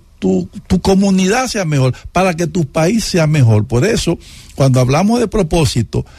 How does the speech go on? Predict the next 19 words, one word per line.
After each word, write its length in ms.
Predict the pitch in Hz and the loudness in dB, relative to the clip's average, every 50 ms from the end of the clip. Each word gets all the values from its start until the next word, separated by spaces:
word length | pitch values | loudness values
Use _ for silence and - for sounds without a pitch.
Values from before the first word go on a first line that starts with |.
| - - - - - | -20 -20 -10 -4 0
nosotros 420 | 131 123 - 156 175 185 - 202 | 0 2 2 0 0 0 0 -2
estamos 400 | 180 - 175 190 190 196 190 170 | -2 -2 -2 0 2 2 2 2
viendo 460 | 147 151 151 147 139 131 117 101 104 101 | 2 2 2 2 2 2 0 0 -2 -2
también 560 | - 107 98 104 104 110 107 104 101 107 - - - - - - - - - - | -2 0 0 2 2 2 2 2 0 -2 -4 -8 -16 -20 -20 -20 -20 -16 -4 0
lo 360 | 156 131 135 147 147 151 135 | 2 2 4 4 2 0 -2
que 180 | - - 165 | -4 -6 -4
hace 300 | 175 180 165 - - 190 | -4 -4 -4 -4 -4 -4
falta 520 | - - - - 160 160 151 147 131 139 135 | -4 -4 -2 0 0 0 0 0 -2 -2 -2
en 80 | 113 | 0
el 120 | 110 104 101 | 0 0 0
mundo. 420 | 101 104 104 104 101 92 92 101 | 0 2 2 0 0 0 0 -2
Si 180 | 95 - 139 131 | -2 -2 -2 -2
tú 140 | - 190 196 | 0 0 0
dices, 340 | 320 - 175 202 185 - - - - - - - - - | 0 0 0 -2 -2 -4 -8 -14 -20 -20 -20 -20 -14 -4
"Conmigo 500 | - 175 170 165 170 190 220 226 240 220 | -2 0 2 2 2 2 0 0 0 -2
se 140 | 175 - 202 | -2 0 0
ha 80 | 185 165 | 0 0
sido 260 | - 185 180 160 160 | 0 0 0 0 0
injusto" 680 | 160 151 107 120 123 113 104 95 - - - 98 - | 0 2 2 2 2 2 0 -2 -4 -6 -8 -8 -8